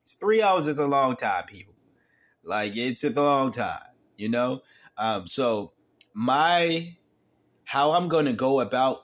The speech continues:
doing that is, number one, I have to find a day, uh, preferably, you know, a Friday, 'cause I like going to the movies on Friday. But if it's a weekend,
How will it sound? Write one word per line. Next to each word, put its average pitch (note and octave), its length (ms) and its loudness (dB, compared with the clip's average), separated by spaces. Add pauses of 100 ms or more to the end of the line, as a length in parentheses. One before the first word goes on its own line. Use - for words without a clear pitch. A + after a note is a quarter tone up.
(120)
doing A#2+ 360 -2
that F#2 280 -4 (120)
is, G2 320 -4
number A2+ 280 -2
one, G#2+ 180 -2
I G2 160 -2
have A#2 340 -4
to A#2+ 100 -4
find A2+ 480 -2
a F#2 200 -8
day, F#2+ 480 -4 (880)
uh, F#2 480 -2 (100)
preferably, C#3 1040 0 (680)
you C#3 140 0
know, C3 160 2
a A2+ 80 2
Friday, A2+ 560 0
'cause A2+ 160 -6
I A2 100 0
like G#2+ 280 -2
going G#2 240 -4
to G#2 100 -10
the G2+ 60 -6
movies F#2 320 -10
on D#2 140 -10
Friday. D#2 460 -8
But G2+ 160 -4
if G#2 160 -6
it's G#2+ 140 -8
a G#2 80 -2
weekend, C3+ 720 -2